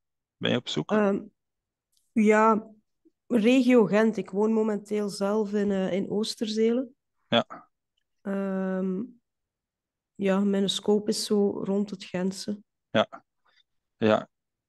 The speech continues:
Speaker 1: Ja, je hebt onze zoekertjes, maar je hebt dus ook een hele actieve Facebookgroep, ehm,
Speaker 2: Mhm.
Speaker 1: Samenhuizen en Co-housing Gent,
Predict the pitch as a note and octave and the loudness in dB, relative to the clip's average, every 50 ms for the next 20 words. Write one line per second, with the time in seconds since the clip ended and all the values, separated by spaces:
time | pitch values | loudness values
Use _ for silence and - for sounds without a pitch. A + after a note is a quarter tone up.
0 | _ _ - A#2 A2+ G#2+ A#2+ A2+ - - C3+ C#3+ C#3+ B2+ B2 A2 A#2 - - - | _ _ 0 0 2 2 2 0 2 2 2 2 2 0 0 0 -2 -2 -4 -8
1 | - - E3 D#3 - - B2+ B2+ B2 A#2 - - A2 A2+ C3 A#2+ C3+ A#2+ A2+ A2 | -6 -4 -2 -2 0 2 2 4 4 2 0 -2 -2 -2 0 2 2 2 4 4
2 | A2 A2 A#2+ B2+ B2 A#2+ A#2+ A#2+ A#2 G#2+ B2+ B2 - _ _ - B2 B2 A#2+ A#2+ | 6 6 6 6 4 4 4 4 2 0 -2 -4 -6 _ _ -2 -2 -2 -2 -2
3 | A#2 A2+ A2+ A2 - _ _ _ - - B2 C3 B2+ - - A#2+ _ - - - | -2 -2 -2 -4 -6 _ _ _ -6 -4 -4 -4 -4 -6 -14 -16 _ -14 -16 -8
4 | A2+ C3+ - _ - - _ _ _ _ _ - G#2+ G#2 G#2 G#2 G#2 G#2+ G#2+ - | -8 -8 -8 _ -20 -20 _ _ _ _ _ -2 2 2 4 4 2 2 0 -4
5 | G#3+ - - A2+ A2+ A#2 A2+ A2 G#2+ A2 A#2 A2+ A#2 A2+ - - G#2+ G#2 _ - | -4 0 2 2 2 2 2 2 2 2 2 2 0 -2 -2 -4 -4 -6 _ -2
6 | A2 A2 A2 G#2+ G#2+ G#2+ - A2 A2 G#2+ G2+ - G2+ G#2 B2 C#3+ - - | -2 0 2 2 0 0 -2 -4 -6 -6 -4 -2 -2 -2 -2 -4 -10 -16